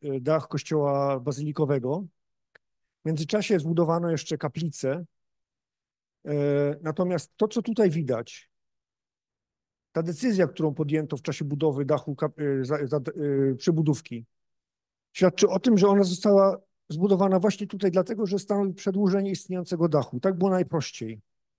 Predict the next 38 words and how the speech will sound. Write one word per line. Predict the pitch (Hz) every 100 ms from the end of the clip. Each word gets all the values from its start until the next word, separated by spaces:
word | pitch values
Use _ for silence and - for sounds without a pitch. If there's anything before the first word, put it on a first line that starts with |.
| _ _
Tak | - 143
było | 180
najbardziej | 190 180 165 170
elegancko. | 170 165 160 - 123 113 - _ _ _ _ _ _ _ _ _ _ _ _ _
E, | 170 151 147 151
i | 151 185
to | 196 190
świadczy | 214 196 -
o | 190
tym, | 190 214 208
że | 151 180 180 175 _ _ _ _ _
w | _
czasie | 190 170 185
budowy | 180 185 170
kaplic | 196 202 170 143 - - - _ _ _ _ _ _ _ _ _ _ _ 165
nie | 190
przybudowa-, | - - 180 190 190 196 180
nie | 185
przebudowano | - 180 185 190 214 214
gruntownie | 175 185 190 208 180 156 143
dachu | 139 127 -
nad | 127 123 -
nawą | 143 143 123 127
boczną, | 120 127 - 120 117 117 _ _ -
tylko | 175 196
go | 180
po | 160 165
prostu | 190 - 185
przedłużono | - 185 175 185 185 190 185
w | 147
dół | 143 117
tutaj, | 113 107 110 113
do | 139
tego | 170 180 175
poziomu, | 175 147 139
do | 143
tego | 156 165 165
okapu. | 151 131 -